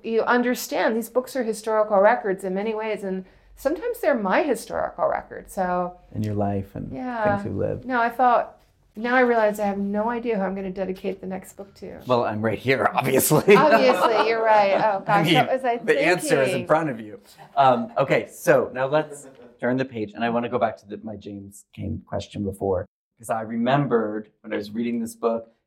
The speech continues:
Speaker 2: you telling me that story of reading James Cain, and I couldn't remember which, if it was Postman or, or Mildred Pierce, or which one it was that you took. So at that time, do you remember that book? Because there was such clearly an influence on this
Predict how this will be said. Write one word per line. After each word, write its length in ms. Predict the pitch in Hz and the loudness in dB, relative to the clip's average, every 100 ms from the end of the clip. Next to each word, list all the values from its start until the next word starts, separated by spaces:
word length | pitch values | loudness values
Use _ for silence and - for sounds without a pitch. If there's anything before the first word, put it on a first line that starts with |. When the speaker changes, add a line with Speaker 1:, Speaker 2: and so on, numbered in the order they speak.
| - | -10
Speaker 2:
you 120 | 110 | -10
telling 400 | 104 - 120 120 | -8 -6 -4 -2
me 60 | 120 | -2
that 160 | 113 - | -4 -6
story 440 | - 110 110 110 | -8 -6 -6 -6
of 200 | 107 104 | -8 -12
reading 360 | 104 107 107 104 | -10 -8 -6 -8
James 240 | 101 101 104 | -8 -12 -14
Cain, 480 | 123 107 104 101 - | -14 -8 -6 -6 -10
and 80 | - | -20
I 60 | 113 | -20
couldn't 240 | - 127 | -10 -8
remember 300 | 123 117 113 | -6 -6 -6
which, 460 | 104 107 104 - - _ _ _ - | -8 -10 -12 -16 -20 _ _ _ -14
if 80 | 98 | -8
it 80 | - | -6
was 120 | - | -6
Postman 640 | - 117 113 120 107 101 | -2 -4 -2 -2 -2 0
or, 300 | 101 101 - | -2 -2 -4
or 460 | - 98 95 95 73 - | -4 -4 -2 -4 -6 -6
Mildred 340 | 113 104 101 | -6 -6 -8
Pierce, 240 | - 113 | -8 -8
or 60 | 107 | -8
which 260 | 104 113 - | -8 -8 -10
one 120 | 104 | -10
it 60 | 87 | -6
was 200 | 87 - | -6 -8
that 120 | - | -14
you 80 | - | -16
took. 240 | - - - _ _ | -10 -10 -12 _ _
So 260 | - 139 - | -6 -4 0
at 260 | 127 147 - | 0 0 4
that 200 | - - | 4 4
time, 600 | - 117 110 101 - - - | -6 -6 -4 -4 -6 -10 -10
do 100 | 113 | -8
you 140 | 135 | -6
remember 680 | 131 113 107 101 113 131 131 | -2 -2 -2 0 -2 -2 -4
that 280 | - - - | -2 -4 -2
book? 300 | 123 104 - | -2 -2 -4
Because 180 | 101 120 | -12 -8
there 80 | 117 | -6
was 140 | 113 | -6
such 160 | 127 - - _ _ | -8 -10 -16 _ _
clearly 640 | - 120 120 117 120 120 - | -8 -2 0 0 -2 -4 -6
an 100 | 104 | -6
influence 800 | 101 104 101 107 92 85 - - _ - | -4 -4 -6 -6 -6 -6 -10 -16 _ -10
on 160 | 101 104 | -6 -4
this 340 | 98 101 - | -4 -6 -12